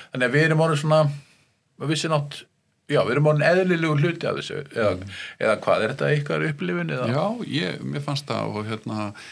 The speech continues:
Speaker 2: það var gaman bara að hitta, þú veist, á íslenskri grund, þú veist, kunningja sína og vini, erlenda, kollega,
Speaker 1: Mm.
Speaker 2: sem að, þú veist, maður hefur, þú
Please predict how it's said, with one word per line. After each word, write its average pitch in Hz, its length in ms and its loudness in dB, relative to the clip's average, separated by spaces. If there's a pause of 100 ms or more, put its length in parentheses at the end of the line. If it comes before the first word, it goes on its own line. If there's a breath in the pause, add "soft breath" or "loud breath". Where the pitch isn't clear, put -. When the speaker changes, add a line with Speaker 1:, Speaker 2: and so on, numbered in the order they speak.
(140 loud breath)
Speaker 2:
það 107 140 -2
var 107 100 -2
gaman 139 400 2
bara 135 160 0
að 131 80 0
hitta, 143 320 -4
þú 139 80 -4
veist, 127 160 -2
á 127 80 2
íslenskri 135 560 -2
grund, 139 360 -2
þú 139 120 -6
veist, 135 220 -4
kunningja 139 340 -2
sína 135 300 0
og 131 80 -4
vini, 139 400 0
erlenda, 135 580 -2
kollega, 135 580 -2 (320 loud breath)
Speaker 1:
Mm. 87 160 -8
Speaker 2:
sem 117 140 -4
að, 123 240 -2
þú 127 80 -8
veist, 123 160 -6
maður 123 280 -2
hefur, 123 300 -2 (160)
þú - 80 -16